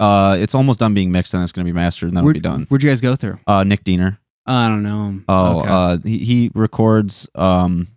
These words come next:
Speaker 1: he was in the band at the Swellers back in the day.
Speaker 2: Okay.
Speaker 1: Yeah, and he records out of his house. He did the Greet Death record.
Speaker 2: Huh.
Speaker 1: Um, he's, he's done, like, Old Hot Mulligan stuff.
Speaker 2: You'll have to give me his contact info.
Speaker 1: Yeah.
Speaker 2: It's like, that's where we're at right now.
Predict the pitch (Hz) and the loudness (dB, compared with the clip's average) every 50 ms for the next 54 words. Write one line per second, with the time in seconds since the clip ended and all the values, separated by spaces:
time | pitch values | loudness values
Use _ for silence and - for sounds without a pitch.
0 | _ - 151 151 151 156 131 107 92 104 104 101 98 87 - - 80 - - - | _ 0 0 0 2 0 0 0 0 0 0 0 0 -2 -4 -6 -8 -8 -6 -2
1 | 87 92 95 101 104 104 104 - - 110 107 107 - 113 107 110 107 110 110 113 | 0 2 2 2 2 2 0 0 0 0 0 0 -2 -2 -4 -2 0 0 0 2
2 | 113 127 135 123 120 107 98 95 92 95 - - 101 95 90 87 87 101 113 110 | 2 2 0 0 0 -2 -4 -4 -6 -8 -6 -2 0 2 2 2 2 2 2 2
3 | 107 - - - 107 104 92 98 90 90 87 87 85 - - 90 90 90 90 - | 0 0 0 2 2 2 2 2 2 2 2 0 -2 -2 0 0 0 0 -2 -4
4 | - - - 151 175 185 180 147 110 120 101 110 113 110 92 101 104 110 - - | -4 -2 -2 0 2 2 0 0 0 -2 0 0 0 0 2 2 0 0 0 0
5 | 113 113 113 - 123 117 113 110 117 - _ - - 226 226 185 120 104 - - | 0 0 0 0 -2 -2 -2 -2 -6 -10 _ -2 0 2 4 2 2 0 -2 -2
6 | - 92 92 92 90 92 92 101 107 104 - - _ _ - 107 101 - 107 104 | 0 2 2 2 2 2 0 0 -2 -2 -4 -8 _ _ -4 -2 0 0 0 2
7 | 101 95 92 - - - _ - 98 98 95 98 95 95 - 95 95 90 92 95 | 2 2 0 0 -2 -8 _ -4 -2 -2 0 0 0 0 0 0 0 0 0 0
8 | 90 90 90 90 90 - - - 92 90 90 90 87 - - - - - _ _ | 0 0 0 0 -2 -4 -2 0 2 2 2 2 0 -2 -8 -16 -18 -20 _ _
9 | _ _ _ - 135 131 127 127 135 151 143 - - 143 127 139 131 139 135 123 | _ _ _ -4 -2 -2 -2 -2 -4 -4 -4 -4 -4 -2 0 2 2 2 2 2
10 | 113 - - 131 127 123 - 123 113 104 117 107 101 - 110 101 95 110 120 131 | 0 0 0 0 0 2 0 -2 -2 -2 -2 -4 -4 -4 -4 0 2 2 4 4
11 | 139 131 104 - 127 123 117 117 113 107 127 127 127 - - - 127 131 131 123 | 2 2 0 0 0 0 -2 -2 -2 0 0 0 0 -2 -6 -4 -2 0 2 2
12 | 120 113 110 117 123 123 120 113 110 107 110 107 104 107 110 110 113 113 107 107 | 2 2 2 2 2 2 2 2 0 -2 -2 -2 -2 -2 -2 -2 0 -2 -2 -2
13 | 107 113 | -4 -8